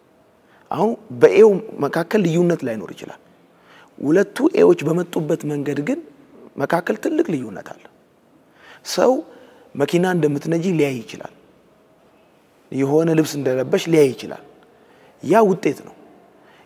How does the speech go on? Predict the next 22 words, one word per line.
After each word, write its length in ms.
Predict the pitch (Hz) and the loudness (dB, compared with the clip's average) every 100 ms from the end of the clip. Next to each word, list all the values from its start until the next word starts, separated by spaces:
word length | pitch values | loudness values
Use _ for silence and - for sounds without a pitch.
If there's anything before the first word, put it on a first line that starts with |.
| - | -4
ይሄ 140 | 190 208 | 2 4
ነገር 260 | 226 202 185 | 4 6 6
የመጣበት 640 | 170 170 170 147 147 156 139 | 6 4 0 -2 0 -2 0
መንገዱ 420 | 151 151 151 135 135 | 0 6 6 6 2
ነው 160 | 110 90 - - - _ _ _ _ _ - | -4 -12 -18 -20 -20 _ _ _ _ _ -8
ሰውን 360 | - 170 233 226 - | 0 2 4 0 -2
የቀጣይነት 920 | 147 147 - 180 - - 180 175 165 156 | -2 0 -2 -4 -2 2 2 2 -2 -2
ያለው 300 | 147 147 143 | 0 2 2
በረከት፣ 520 | 123 131 135 135 131 - - | 4 2 2 -4 -6 -10 -8
የበረከት 460 | 127 131 139 147 139 | -2 0 0 -2 -2
ህይወት 200 | 131 120 | -4 -4
እንዲኖር 340 | 117 117 110 | -6 -6 -8
የሚያደርገው። 460 | 95 80 80 - - _ _ _ _ _ _ _ _ _ _ _ _ _ - | -8 -14 -14 -16 -20 _ _ _ _ _ _ _ _ _ _ _ _ _ -2
ስለዚህ 300 | 165 170 277 | 0 2 2
ሁልጊዜ 420 | - 294 220 175 165 277 - - - | 2 2 2 2 2 0 -8 -20 0
ወጣቶች 380 | 151 151 165 165 | 2 4 2 -2
ትኩረት 280 | 147 156 151 | -4 -4 -4
ማድረግ 280 | 143 123 120 | -6 -6 -6
ያለባቸው 600 | 110 113 143 147 - 240 - - - _ _ _ | -6 -6 -4 -2 -2 -4 -4 -16 -20 _ _ _
ውጤታቸው 680 | - 156 175 175 165 156 147 | -2 0 2 0 0 -2 -2
ላይ 140 | 135 | -2
ሳይሆን 360 | 123 117 143 | -4 -2 0